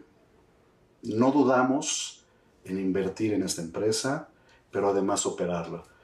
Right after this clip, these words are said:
Siempre tenemos como política que para que un negocio sea exitoso hay que operarlo, hay que conocerlo de pies a cabeza, y así lo hicimos. A pesar de tener todo en contra, eh,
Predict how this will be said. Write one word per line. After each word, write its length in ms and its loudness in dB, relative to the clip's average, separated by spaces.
Siempre 340 0
tenemos 340 -2
como 220 -4
política 840 -2
que 100 -12
para 680 -2
que 120 -4
un 120 -2
negocio 380 0
sea 160 -2
exitoso 560 -4
hay 80 -4
que 140 -10
operarlo, 480 -8
hay 140 -12
que 100 -16
conocerlo 760 -4
de 120 -4
pies 360 0
a 80 -2
cabeza, 560 -2
y 80 -10
así 200 0
lo 100 4
hicimos. 520 0
A 120 -4
pesar 280 4
de 120 4
tener 300 2
todo 320 0
en 80 -4
contra, 680 -4
eh, 760 -4